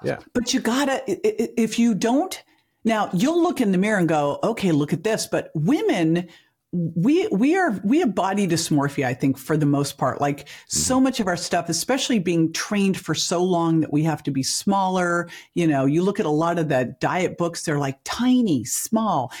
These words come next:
Speaker 2: All my life growing up being six feet tall, and I basically weighed a hundred and fifty pounds in high school, right?
Speaker 1: Mm-hmm.
Speaker 2: And they're all, and,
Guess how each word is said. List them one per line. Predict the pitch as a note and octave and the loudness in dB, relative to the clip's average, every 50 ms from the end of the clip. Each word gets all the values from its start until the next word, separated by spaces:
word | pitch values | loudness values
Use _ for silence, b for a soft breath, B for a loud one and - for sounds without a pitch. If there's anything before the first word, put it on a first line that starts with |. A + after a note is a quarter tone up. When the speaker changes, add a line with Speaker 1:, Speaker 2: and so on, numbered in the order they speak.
| B B B B - | B B B B -2
Speaker 2:
All | F#3+ G#3 A#3+ | 0 2 2
my | A#3+ A#3 A3 | 2 2 2
life | F#3+ F3+ F3 G3 G3 - | 2 2 0 0 -2 -2
growing | - F3 E3 E3+ E3+ E3+ D#3+ D#3 | -2 0 0 2 2 4 2 2
up | D#3 - - | 0 0 0
being | D#3+ D3+ D3 D3 | 0 2 2 0
six | - - F3+ D#3+ - - | 0 -2 -4 -4 -4 -4
feet | - E3+ D#3 | -6 -6 -4
tall, | - F3 D3+ | -2 -2 0
and | D3+ D3+ | 2 2
I | D#3 | 2
basically | D#3+ C#4+ E4 D#4+ - - - D3+ C#3+ | 2 2 0 -2 -2 -2 0 0 2
weighed | C#3+ D#3+ E3 D#3 | 2 2 2 0
a | D3 | 0
hundred | - F3 E3+ D#3 D#3+ C#3 C#3 | 0 0 0 2 2 2 0
and | D3 - | 0 0
fifty | D#3 D3+ - C3+ | -2 -2 -2 -2
pounds | A#2 - - D#3 C#3+ C#3+ C#3 B2+ - | -2 0 0 2 2 2 2 2 2
in | B2 B2+ B2+ - - | 2 2 2 0 -2
high | - F3 D#3+ | -2 -2 -2
school, | D#3+ - - - - - - _ | -2 -4 -6 -6 -8 -8 -6 _
right? | B2+ B2 D3+ F3 F3+ - - B B B B B B B | -4 -2 0 0 -2 -2 -6 B B B B B B B
Speaker 1:
Mm-hmm. | - - - | -4 -2 0
Speaker 2:
And | F3 E3+ | 2 2
they're | E3+ E3 E3 | 2 2 0
all, | E3 - | 0 0
and, | - E3+ E3 - E3 D#3+ D#3 D#3 D3+ | 0 0 2 2 2 2 2 0 -2